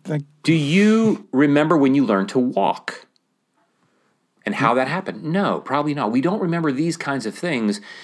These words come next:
Speaker 2: because the kind of memory that is required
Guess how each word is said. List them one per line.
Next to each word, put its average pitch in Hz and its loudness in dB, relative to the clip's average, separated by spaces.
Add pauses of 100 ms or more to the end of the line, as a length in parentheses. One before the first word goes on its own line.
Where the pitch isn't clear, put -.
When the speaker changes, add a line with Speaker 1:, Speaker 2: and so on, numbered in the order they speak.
(640)
Speaker 2:
because 147 2
the 135 0
kind 240 0
of 165 -2
memory 139 0
that 113 -2
is 98 -2
required 127 -4